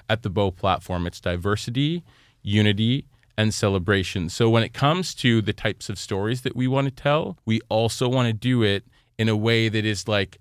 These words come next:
"Hey, this, this queer person is never, is not always going to be the butt of the joke or always going to the, be the person who had, you know, never made it, never made anything of themselves." This is a time for celebration. This is a time for us to show you how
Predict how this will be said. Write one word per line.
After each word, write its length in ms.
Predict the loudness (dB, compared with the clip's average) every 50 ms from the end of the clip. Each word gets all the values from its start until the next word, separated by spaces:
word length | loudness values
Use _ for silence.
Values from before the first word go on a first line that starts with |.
| _ _ _ _ _
"Hey, 300 | -2 2 4 6 6 6
this, 440 | 6 4 4 2 2 0 -4 -8 -10 _ -2
this 180 | 0 0 0 0
queer 340 | -4 -4 0 2 4 4 2
person 460 | 2 2 2 2 2 0 -2 -2 -2
is 140 | -2 -2 0
never, 480 | 0 2 2 2 4 4 4 2 2 2
is 180 | 0 0 2
not 280 | 2 4 4 4 2 2 2
always 460 | 4 6 6 8 8 8 6 4 4
going 240 | 2 0 0 0 0
to 100 | -2 -4
be 180 | -4 -4 -2 -2
the 140 | -2 -2 -2
butt 280 | 2 2 2 2 2
of 180 | 2 -2 -2 0
the 80 | -2 -4
joke 380 | 0 2 2 2 2 2 -2
or 80 | -4 -2
always 360 | 0 2 4 4 4 2 2
going 180 | 0 -2 -2 -2
to 60 | -2 -4
the, 160 | -4 -6 -8 -10 -10 -6
be 120 | -4 -4
the 100 | -4 -4
person 440 | -6 -4 -4 -4 -4 -4 -6 -6 -4
who 140 | -4 -4 -2
had, 400 | 0 2 2 2 2 0 -4 -6 -6
you 80 | -4
know, 300 | -2 0 0 -2 -2 -4 -8 -12 -14 _
never 320 | -2 2 4 4 6 4 4
made 300 | 4 4 4 4 4 2
it, 120 | 2 0
never 240 | 0 0 -2 0 0
made 240 | 0 0 0 0 0
anything 340 | 0 0 -2 -2 -4 -4 -4
of 100 | -2 -2
themselves." 520 | -4 -4 -2 -2 0 0 0 -2 -4 -10 _ _ _ -18
This 280 | -6 -2 -2 0 0 0
is 100 | -2 -4
a 60 | -4
time 260 | -2 0 0 0 0
for 140 | 0 -2 -4
celebration. 720 | -4 0 0 0 0 0 0 -2 -2 -2 -6 -8 -10 -12 -10 -10
This 180 | -10 -8 -6 -6
is 80 | -6
a 80 | -6 -6
time 380 | -6 -4 -2 0 0 0 0 -2
for 160 | -4 -6 -6
us 120 | -6 -6 -6
to 100 | -8 -10
show 260 | -4 -2 0 0 2
you 240 | 0 0 -2 -2 -4
how 720 | -4 -6 -2 0 2 2 4 2 2 2 0 -2 -4